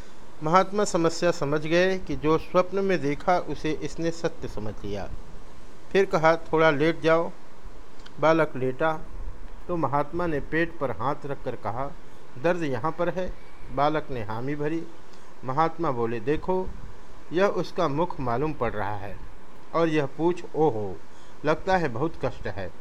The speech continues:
यह दवा से कैसे ठीक हो सकता है? इसके लिए सांप को या तो निकालना पड़ेगा या फिर अंदर ही मारना पड़ेगा।"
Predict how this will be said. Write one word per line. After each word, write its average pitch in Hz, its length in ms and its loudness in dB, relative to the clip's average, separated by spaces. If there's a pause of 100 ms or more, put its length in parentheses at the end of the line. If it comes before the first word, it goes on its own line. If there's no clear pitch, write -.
(500)
यह 190 160 6
दवा 156 280 4
से 170 160 0
कैसे 139 360 0
ठीक 160 260 -2
हो 156 140 0
सकता 147 380 0
है? 139 200 -2 (540)
इसके 185 300 4
लिए 165 160 4
सांप 143 360 2 (100)
को 175 160 2
या 110 200 2
तो 139 200 0
निकालना 131 480 2
पड़ेगा 170 460 0
या 113 240 0
फिर 131 320 -2
अंदर 139 360 -2
ही 165 60 -2
मारना 160 380 -2
पड़ेगा।" 160 420 -4